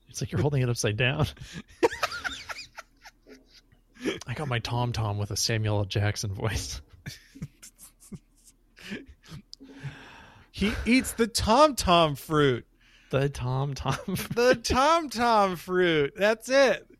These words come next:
Speaker 2: There we go.
Speaker 1: <laughs> Oh.
Speaker 2: Anyway, Ben Ten is the winner of the fight versus Zoro Ben Tenaru.
Speaker 1: Yeah,
Speaker 2: Thank
Speaker 1: number,
Speaker 2: you
Speaker 1: choose
Speaker 2: for your
Speaker 1: number,
Speaker 2: transponders.
Speaker 1: number, was it two and four?
Speaker 2: Yeah,
Speaker 1: The
Speaker 2: you choose. Yeah,
Speaker 1: two,
Speaker 2: we start
Speaker 1: two dose.
Speaker 2: Two dose.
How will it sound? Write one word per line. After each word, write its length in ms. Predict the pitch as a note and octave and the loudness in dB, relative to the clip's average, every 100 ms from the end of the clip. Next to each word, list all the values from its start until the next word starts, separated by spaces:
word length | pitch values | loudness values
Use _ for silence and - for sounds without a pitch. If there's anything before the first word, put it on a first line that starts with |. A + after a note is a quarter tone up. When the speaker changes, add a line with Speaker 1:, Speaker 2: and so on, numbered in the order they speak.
| _ _ | _ _
Speaker 2:
There 180 | F3+ G3 | -4 -2
we 100 | F#3+ | -2
go. 420 | F#3 F#3 D3+ C3 C#3 - - - | 0 0 0 -2 -10 -20 -20 -18
Speaker 1:
<laughs> 380 | - - - C4+ _ - - | -20 -18 -18 -18 _ -16 -10
Oh. 100 | G3+ E3 | -6 0
Speaker 2:
Anyway, 440 | F3+ D#3+ C#3+ C3+ | 2 4 2 2
Ben 320 | C3 E3 F3+ | 4 6 6
Ten 280 | F3 F#3 E3+ | 6 6 6
is 140 | D3+ | 4
the 80 | D3+ | 4
winner 320 | D3+ D#3 D3+ | 6 6 6
of 100 | C#3 | 4
the 80 | B2+ | 2
fight 320 | B2+ D3+ C3+ | 4 6 6
versus 300 | B2+ C3+ C3 B2+ | 4 0 0 -2
Zoro 400 | C3+ C3+ C3 A#2 | 2 4 4 2
Ben 220 | A#2+ A#2 | 0 -4
Tenaru. 380 | B2+ A#2+ A#2 A#2 | -4 -4 -2 -2
Speaker 1:
Yeah, 40 | B2 | -2
Speaker 2:
Thank 240 | B2 B2+ | -4 0
Speaker 1:
number, 200 | A#2+ A#2 | 2 4
Speaker 2:
you 80 | A#2 | 2
Speaker 1:
choose 60 | |
Speaker 2:
for 60 | C3 | 4
your 100 | B2 | 4
Speaker 1:
number, 180 | A#2+ A2 | 4 2
Speaker 2:
transponders. 220 | A#2 - | -2 -4
Speaker 1:
number, 200 | C3+ A#2+ A#2 | -2 -2 -2
was 180 | C#3 A#2+ | -2 0
it 100 | G#2+ | 0
two 200 | - B2 | 2 2
and 120 | B2 | 2
four? 440 | - G#2 B2+ D3 C#3 - - | -2 -2 0 -2 -6 -10 -12
Speaker 2:
Yeah, 280 | D#2 D2+ D#3 | -10 -6 -4
Speaker 1:
The 60 | |
Speaker 2:
you 100 | A#2+ | -4
choose. 360 | A#2+ B2 A#2+ - - | -6 -8 -8 -8 0
Yeah, 220 | D3 C3 | 2 2
Speaker 1:
two, 100 | A#2+ | 0
Speaker 2:
we 40 | |
start 340 | - - G3+ - | -2 -2 -6 -2
Speaker 1:
two 260 | B2 G#2 - - C#3+ | 0 0 -2 -8 -2
dose. 420 | G2 - - - _ - - | -2 -2 -6 -8 _ -20 -8
Speaker 2:
Two 240 | C#3+ B2 - | -4 -2 -2
dose. 380 | A2 A2 A2 | -4 -4 -8